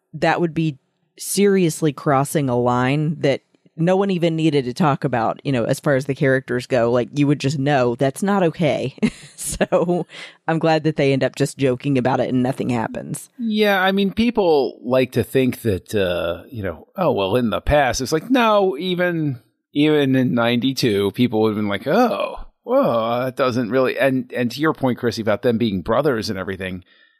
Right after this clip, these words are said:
Speaker 2: it was kind of cute that she had this sort of, like, puppy love thing for Riggs. And
Speaker 1: Yeah.
Speaker 2: he, he took his opportunities to just sort of, like,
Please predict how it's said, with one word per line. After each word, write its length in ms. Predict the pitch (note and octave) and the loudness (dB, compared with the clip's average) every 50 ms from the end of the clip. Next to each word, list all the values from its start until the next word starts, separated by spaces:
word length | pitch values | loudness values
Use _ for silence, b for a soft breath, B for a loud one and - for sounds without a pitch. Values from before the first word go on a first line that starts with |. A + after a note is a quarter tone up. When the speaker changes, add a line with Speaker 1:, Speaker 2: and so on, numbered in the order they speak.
| b b b b _ _ _ _ | b b b b _ _ _ _
Speaker 2:
it 280 | - D3+ D#3 - - _ _ | -4 -2 -2 -2 -4 _ _
was 680 | - C3 C3+ C#3 C3 B2+ A#2+ A2+ G#2 - - - - _ _ _ _ _ _ _ _ _ _ _ _ _ _ _ _ _ - | -8 -2 0 2 4 4 2 0 0 -4 -6 -6 -8 _ _ _ _ _ _ _ _ _ _ _ _ _ _ _ _ _ -10
kind 320 | - - D#3+ D#3+ D#3+ C#3 | -6 -2 -2 0 0 0
of 180 | C3 A2 - - | 0 -2 -2 -8
cute 520 | - - - F#3 F#3 F#3+ D#3 A2+ E2 - _ _ _ _ - | -12 -8 -4 0 2 2 2 2 -2 -8 _ _ _ _ -4
that 260 | A#2 G#2+ G#2+ - - _ _ _ _ _ _ _ _ | -2 -2 -2 -2 -4 _ _ _ _ _ _ _ _
she 180 | - - C3 | -10 -4 -2
had 120 | C3 A#2+ A2 | 0 0 0
this 140 | A2+ G#2+ - | -2 -4 -2
sort 160 | - B2 A#2 | 0 0 0
of, 80 | F#2+ | 0
like, 180 | G#2 G2 - - | -2 -2 -4 -2
puppy 280 | - C#3+ C3 - B2+ A2+ | -2 -2 0 0 0 0
love 260 | G#2+ G2+ G2 G2 - | 0 0 0 -2 -2
thing 320 | - - A#2 G2+ G2 G2 | -4 -4 -2 -2 -2 -4
for 160 | - - F#2+ | -4 -4 -4
Riggs. 640 | E2+ - F2+ G#2+ G#2+ F2+ - - - - - - - - _ _ _ _ _ _ _ _ _ _ _ - | -4 -2 -2 -2 -2 -4 -6 -6 -8 -6 -6 -6 -10 -12 _ _ _ _ _ _ _ _ _ _ _ -6
And 160 | B2+ B2 B2+ | -2 0 2
Speaker 1:
Yeah. 140 | D#3+ D3+ - | 2 2 2
Speaker 2:
he, 480 | - C3+ B2+ A#2+ A#2+ A#2 A#2+ - _ _ _ _ _ _ _ _ _ | 2 2 4 4 2 2 -2 -4 _ _ _ _ _ _ _ _ _
he 180 | - - B2+ A#2 | -4 -2 -2 0
took 200 | - C#3+ C3+ C3 | 2 2 0 2
his 160 | C3+ B2 - | 0 0 2
opportunities 680 | C#3 B2 A#2 - A#2+ G#2+ B2 B2+ A#2+ A#2 A2 A2+ A2+ B2 | 0 0 0 -2 -2 0 0 0 2 2 0 -2 -4 -6
to 100 | C3 B2 | -8 -6
just 180 | C#3+ B2+ - | -4 -2 -2
sort 120 | - C#3+ B2+ | -2 0 0
of, 40 | |
like, 160 | A#2 A2+ - | -2 -2 -4